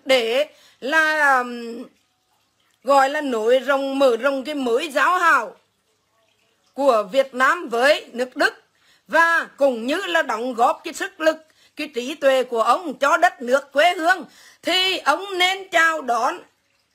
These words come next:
ông nên chào đón bằng nhiều câu hay hơn là cái con xài lản này mới đúng nha Mạc Văn Tráng. Đấy, chứ mày đừng có làm lố quá,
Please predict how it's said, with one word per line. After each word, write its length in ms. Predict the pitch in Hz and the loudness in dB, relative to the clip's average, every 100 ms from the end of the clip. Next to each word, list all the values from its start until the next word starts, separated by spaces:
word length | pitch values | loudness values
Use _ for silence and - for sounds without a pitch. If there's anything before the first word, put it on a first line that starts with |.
| _ _ _ _ _ _ _ _ _ _ _ _ _ - | _ _ _ _ _ _ _ _ _ _ _ _ _ -2
ông 300 | 294 403 381 | -2 -2 -2
nên 260 | 381 381 | 0 0
chào 280 | 320 320 320 | 2 2 2
đón 400 | 247 220 320 302 | -2 0 0 0
bằng 260 | 320 330 320 | 0 0 -2
nhiều 200 | 330 320 - | -2 -2 0
câu 200 | 294 381 | 0 2
hay 280 | 330 359 | -2 -4
hơn 320 | 392 349 359 370 | -2 0 -2 -4
là 240 | 320 320 | 0 0
cái 180 | 311 302 | 0 -6
con 200 | 277 320 | -4 -4
xài 240 | 294 330 277 | -4 -4 -2
lản 340 | 240 190 196 | -2 -4 -4
này 300 | 277 285 240 - _ _ | -2 -2 -6 -14 _ _
mới 260 | 196 240 320 | -10 -8 -4
đúng 320 | 247 214 240 | -4 -4 -4
nha 180 | 311 339 | -2 -2
Mạc 280 | 233 233 220 254 | 0 -2 -2 -6
Văn 140 | 285 302 | -6 -4
Tráng. 320 | 277 285 330 _ _ _ _ _ _ _ _ _ _ _ _ _ _ _ _ _ _ - | -2 -2 -2 _ _ _ _ _ _ _ _ _ _ _ _ _ _ _ _ _ _ -2
Đấy, 180 | 262 - _ _ _ | 0 -2 _ _ _
chứ 100 | 349 | -6
mày 340 | 349 349 339 | -2 0 -2
đừng 280 | 320 339 339 | -2 -6 -2
có 80 | 339 | -2
làm 300 | 330 330 320 | 2 0 0
lố 380 | 254 226 247 294 | -2 2 4 4
quá, 480 | 240 233 247 381 | 4 2 4 2